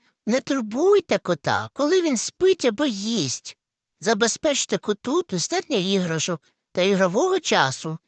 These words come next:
щоб задовольнити його мисливські інстинкти. Якщо укуси стали частою проблемою, проконсультуйтесь з ветеринаром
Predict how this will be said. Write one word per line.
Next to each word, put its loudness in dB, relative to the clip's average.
щоб -4
задовольнити 0
його 0
мисливські -2
інстинкти. -4
Якщо 0
укуси -4
стали 0
частою -2
проблемою, 0
проконсультуйтесь -2
з -6
ветеринаром 0